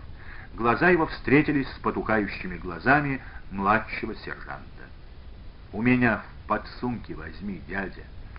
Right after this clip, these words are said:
прошептал парень, съезжая по стене окопа вниз. На его губах при каждом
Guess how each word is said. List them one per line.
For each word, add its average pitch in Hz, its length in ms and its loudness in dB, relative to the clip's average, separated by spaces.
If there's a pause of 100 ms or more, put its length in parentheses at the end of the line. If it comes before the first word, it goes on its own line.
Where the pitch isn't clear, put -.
(240)
прошептал - 640 -4
парень, 143 360 4 (480)
съезжая 104 580 2
по 90 140 -8
стене 85 400 -10
окопа 76 380 -8
вниз. 69 280 -12 (760)
На 120 80 2
его 131 260 8
губах 131 460 6
при 107 120 -2
каждом 104 420 0